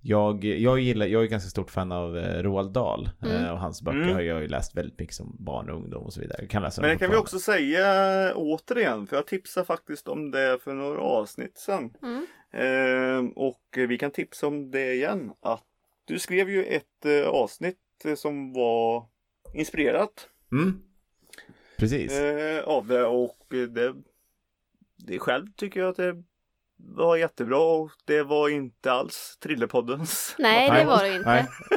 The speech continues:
Speaker 1: Nej, och det var, var roligt att höra. Jag tror att ungefär två av tre lyssnare ungefär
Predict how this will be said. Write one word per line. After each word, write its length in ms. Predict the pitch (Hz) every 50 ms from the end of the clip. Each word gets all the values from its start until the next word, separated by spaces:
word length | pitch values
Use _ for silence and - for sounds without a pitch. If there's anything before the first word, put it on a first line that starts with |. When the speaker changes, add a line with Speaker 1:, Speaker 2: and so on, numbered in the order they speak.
| - - _
Speaker 1:
Nej, 200 | - 117 120 131 -
och 80 | 139
det 120 | 135 131 135
var, 440 | 127 - - 113 110 113 117 123 123
var 160 | 123 139 147
roligt 320 | 147 139 123 139 143 -
att 100 | 135 120
höra. 380 | 120 117 120 131 131 95 - 98 - - - - - _ _ _ -
Jag 120 | 123 120 - - _ _ _ -
tror 400 | 117 110 113 117 120 117 120 113
att 160 | 110 - -
ungefär 600 | 113 110 107 104 - - 104 98 95 95 95 95 95
två 600 | - - - - - 123 120 113 113 110 104 98
av 140 | 98 98 90
tre 260 | - - - 95 92
lyssnare 560 | 85 85 90 - - - - - 107 101 95 90
ungefär 460 | 85 76 - - 80 65 65 -